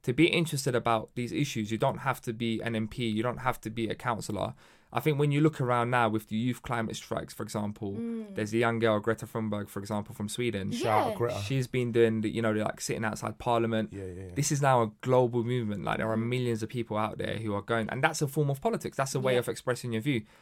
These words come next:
Speaker 1: There are people who do it through music. There's a peop-, there are people who do it through poetry. There are people who do it through lots of different means. And I think that actually,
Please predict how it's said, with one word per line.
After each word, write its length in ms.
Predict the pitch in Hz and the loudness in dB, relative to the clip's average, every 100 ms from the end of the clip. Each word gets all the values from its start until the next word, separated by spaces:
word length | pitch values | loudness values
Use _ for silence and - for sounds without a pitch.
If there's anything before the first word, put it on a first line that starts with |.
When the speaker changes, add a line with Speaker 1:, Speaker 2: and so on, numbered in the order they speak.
| _ | _
Speaker 1:
There 100 | 131 | 6
are 80 | 123 | 6
people 280 | 165 151 127 | 6 4 4
who 60 | |
do 120 | 120 120 | 2 2
it 60 | |
through 140 | - 113 | 2 0
music. 440 | 131 135 110 - | 2 2 0 -2
There's 140 | 110 | -4
a 60 | 110 | -4
peop-, 280 | - 131 - | -4 -6 0
there 80 | 113 | 0
are 20 | |
people 300 | 139 131 117 | 0 -4 -2
who 80 | 113 | 0
do 100 | 113 | 0
it 100 | 110 | 0
through 160 | 110 107 | -4 -2
poetry. 540 | 135 - - 104 104 - - - _ | -2 -2 -2 -6 -6 -12 -20 -20 _
There 120 | 117 | 2
are 40 | 113 | 4
people 340 | 139 135 120 | 2 -2 -2
who 80 | 120 | -2
do 100 | 120 | -2
it 80 | 117 | -2
through 180 | - 117 | -2 -2
lots 200 | 131 - | -2 -4
of 100 | 120 | -4
different 300 | 123 - 98 | -4 -2 -4
means. 240 | 131 110 | -2 0
And 100 | 107 | 0
I 40 | 110 | 0
think 220 | 160 120 | -2 -2
that 120 | - | -2
actually, 420 | - - 117 110 | -2 -2 0 0